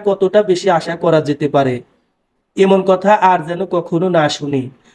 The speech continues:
তোমার অতীত স্মৃতিকে হারিয়ে ফেলেছো, এখন তোমার কোথাও যাওয়ার জায়গা নাই। এই অবস্থায় যদি তোমাকে আপন করে না নিই, তাহলে তুমি কোথায় যাবে? অতএব স্মৃতি না ফিরে আসা পর্যন্ত তুমি এখানেই থাকবে। আর সুস্থ হয়ে নাও,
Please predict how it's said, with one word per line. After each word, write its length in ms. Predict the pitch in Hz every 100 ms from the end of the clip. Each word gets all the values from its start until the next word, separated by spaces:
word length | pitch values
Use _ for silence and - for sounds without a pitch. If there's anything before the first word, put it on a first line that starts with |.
| _
তোমার 320 | 180 175 196
অতীত 340 | 190 190 190 180
স্মৃতিকে 540 | - 180 180 180 175
হারিয়ে 380 | 147 147 160 175
ফেলেছো, 560 | 175 156 160 151 131 - _ _
এখন 340 | 170 165 185
তোমার 320 | 190 180 175
কোথাও 440 | 180 185 180 180 196
যাওয়ার 280 | 175 180 165
জায়গা 360 | 151 147 156
নাই। 220 | 151 131 - _ _ _
এই 180 | 180 196
অবস্থায় 460 | 180 175 180 196
যদি 240 | 185 185 185
তোমাকে 380 | 185 165 170 190
আপন 280 | 170 165
করে 240 | 160 160 156
না 240 | 156 151
নিই, 240 | 143 135 123 _ _ -
তাহলে 340 | 180 175 196
তুমি 220 | 196 190
কোথায় 420 | 190 170 170 180
যাবে? 360 | 180 147 135 120 - _ _ _ 185
অতএব 360 | 185 190 208
স্মৃতি 420 | 202 190 202 196
না 220 | 185 180 170
ফিরে 180 | 175 185
আসা 240 | 190 190 190
পর্যন্ত 680 | 180 160 143 151 147 131 117 _ _
তুমি 200 | 165 196
এখানেই 380 | 180 175 180 190
থাকবে। 480 | 190 151 131 131 123 _ - _
আর 180 | 175 175
সুস্থ 420 | - 190 185 -
হয়ে 280 | 196 160 165
নাও, 260 | 143 123